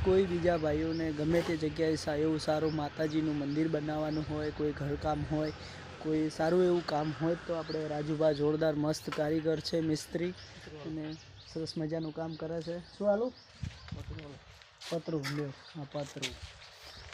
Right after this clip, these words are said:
તો એ આપણે બધી રીતે ટાઇલ બાઇલ લગાવે છે, સરસ એવું, અ, રસોડાનું પણ ફિનિશિંગ જોરદાર લે છે. તો જેને પણ આ ઓર્ડર આપવો હોય તે આપી શકે છે. જુઓ તમે, આ છે આપણા રાજુભા, ને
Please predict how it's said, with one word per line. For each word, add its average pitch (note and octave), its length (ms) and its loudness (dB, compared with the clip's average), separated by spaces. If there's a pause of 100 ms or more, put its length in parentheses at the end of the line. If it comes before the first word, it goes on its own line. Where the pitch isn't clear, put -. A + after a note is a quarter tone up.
(100)
તો C#3+ 260 -2
એ D#3+ 240 2
આપણે D#3 260 2
બધી C#3+ 300 2
રીતે D#3 380 2
ટાઇલ D#3 380 0
બાઇલ D#3 280 2
લગાવે D3+ 440 2
છે, D3+ 240 -2
સરસ D3+ 420 -2
એવું, D3 300 2 (460)
અ, - 20 -2
રસોડાનું D#3 680 2
પણ D#3+ 120 2
ફિનિશિંગ D#3+ 480 2
જોરદાર E3 420 6
લે F3+ 200 6
છે. E3+ 220 4
તો D#3 180 -2
જેને E3+ 320 8
પણ A3 300 4 (420)
આ D#3+ 200 4 (640)
ઓર્ડર E3 320 4
આપવો D#3+ 280 2
હોય E3 80 6
તે D#3 140 2
આપી D3+ 280 -2
શકે E3 340 2
છે. F3+ 220 -2 (240)
જુઓ D#3 260 12
તમે, E3 340 10 (420)
આ C#3 120 4
છે D3+ 140 4
આપણા D3 480 6 (580)
રાજુભા, D3+ 540 4 (420)
ને C#3+ 60 0